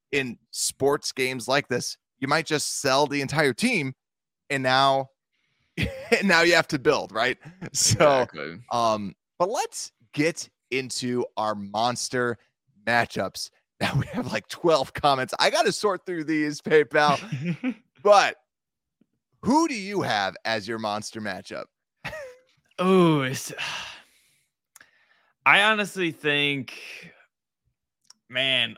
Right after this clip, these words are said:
Speaker 2: we'll go. Do I dare say, like, E Q versus Sauce Gardner?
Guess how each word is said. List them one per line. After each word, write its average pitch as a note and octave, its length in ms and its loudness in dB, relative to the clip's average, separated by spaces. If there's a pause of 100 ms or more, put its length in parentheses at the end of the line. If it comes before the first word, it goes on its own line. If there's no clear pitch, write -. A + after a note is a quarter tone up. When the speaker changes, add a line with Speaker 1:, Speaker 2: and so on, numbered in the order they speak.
Speaker 2:
we'll E3 220 -8
go. A#3 560 4 (1200)
Do E3 120 -4
I A3+ 140 2
dare B2+ 360 -2
say, D3 600 2
like, A2 360 -6 (720)
E D3 220 -6
Q C3 440 0
versus B2 920 -6
Sauce A2+ 400 -8
Gardner? A2+ 640 -8